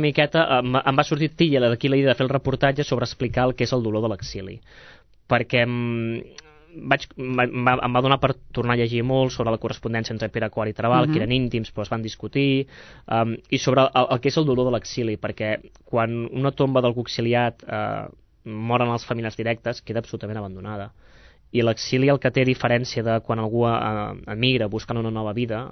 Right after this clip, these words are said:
Speaker 1: a l'emigrant segurament, encara que potser sigui forçat per situacions, eh, incòmodes, l'emigrant pren la decisió de marxar. L'exiliat no, l'exiliat està forçat a marxar. Llavors, l'exiliat molts cops, a diferència de l'emigrant,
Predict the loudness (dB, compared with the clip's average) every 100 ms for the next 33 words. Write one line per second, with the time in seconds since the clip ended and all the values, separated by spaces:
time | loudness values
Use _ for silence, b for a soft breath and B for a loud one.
0 | -12 -10 -8 -6 -4 -4 -4 -2 -2 -2
1 | -2 -2 -4 -4 -6 -8 -8 -6 -4 -4
2 | -4 -6 -6 -8 -10 -6 -8 -8 -12 B
3 | B B -10 -6 -4 -4 -2 0 0 2
4 | 0 0 -4 -6 -4 -2 -2 -4 -8 -8
5 | -8 -8 -14 -16 -18 -20 b b b b
6 | -6 -4 -4 0 0 0 -2 -4 -8 -8
7 | -4 -6 -6 -8 -6 -8 -8 -12 -14 -18
8 | -14 -6 -6 -2 -4 -2 0 0 0 -4
9 | 0 0 0 -4 -4 -6 -6 -4 -4 -2
10 | -2 -2 -4